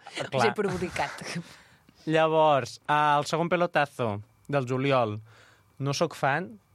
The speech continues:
Speaker 1: però sí que és veritat que puc entendre aquesta cosa tan heavy que hi ha amb aquesta pel·lícula. Eh, Deadpool.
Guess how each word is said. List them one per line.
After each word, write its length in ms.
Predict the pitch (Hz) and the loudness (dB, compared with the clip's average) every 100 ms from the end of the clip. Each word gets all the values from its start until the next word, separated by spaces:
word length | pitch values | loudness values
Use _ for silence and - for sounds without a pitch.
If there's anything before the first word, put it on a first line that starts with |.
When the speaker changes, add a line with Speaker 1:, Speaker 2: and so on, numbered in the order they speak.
| - | 0
Speaker 1:
però 640 | 143 147 160 156 160 185 - | 4 4 2 2 2 0 -4
sí 180 | 151 | -4
que 100 | 127 | -2
és 60 | 147 | -2
veritat 320 | 156 147 147 | -2 0 -2
que 120 | - 151 | -2 -6
puc 140 | 143 | -4
entendre 440 | 147 135 139 143 170 - | -4 -2 0 0 0 -2
aquesta 480 | 131 131 117 - 151 | -4 -2 -2 -2 -4
cosa 440 | - 127 127 147 | 2 0 2 -2
tan 220 | - 127 | -2 -4
heavy 320 | 120 127 123 139 | -2 -2 -2 -2
que 120 | 123 | 0
hi 40 | |
ha 40 | 117 | 0
amb 80 | 120 | -2
aquesta 240 | 113 135 | -2 -2
pel·lícula. 500 | 127 113 104 113 101 107 _ - - _ _ - | -2 -2 -2 -2 -4 -4 _ -20 -20 _ _ -2
Eh, 560 | 135 135 131 131 127 123 | 0 0 0 0 -2 -2
Deadpool. 640 | 135 165 - 120 104 98 | 0 -2 -2 -6 -4 -4